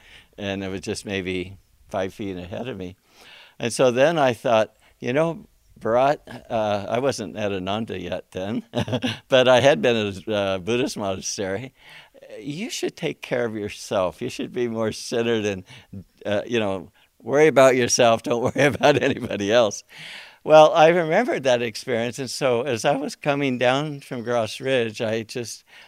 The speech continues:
started just thinking of God, and, um, it was all in God's hands, um, and, uh, I just kept thinking of God, and that was it. I energetically got down out of the snow, 'cause that's what I needed to do,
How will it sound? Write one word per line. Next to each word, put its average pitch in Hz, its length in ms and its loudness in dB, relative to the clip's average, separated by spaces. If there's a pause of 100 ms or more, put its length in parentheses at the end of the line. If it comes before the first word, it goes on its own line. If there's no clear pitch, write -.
started 117 300 -6
just 120 240 -8
thinking 117 360 -10
of - 160 -20
God, 104 400 -4 (160)
and, 101 500 -10
um, 92 320 -14 (320)
it 101 100 -12
was 90 100 -12
all 98 280 -4
in 104 100 -6
God's 95 460 -6
hands, 101 800 -10
um, 85 340 -12 (320)
and, 90 600 -12
uh, 85 280 -10
I 90 40 -12
just 92 220 -14
kept 98 280 -4 (1040)
thinking 113 420 -12
of 110 140 -12
God, 113 320 -4
and 92 160 -6
that 92 160 -8
was 104 200 -8
it. 110 400 -2
I 98 300 -2 (400)
energetically 107 840 -2
got 104 440 0 (400)
down 107 380 -2
out 98 240 -2
of 110 60 -6
the 135 120 -8
snow, 117 680 -4
'cause 107 160 -8
that's 101 260 -4
what 107 120 -6
I 101 100 0
needed 98 320 -8
to 120 120 -14
do, 98 440 -6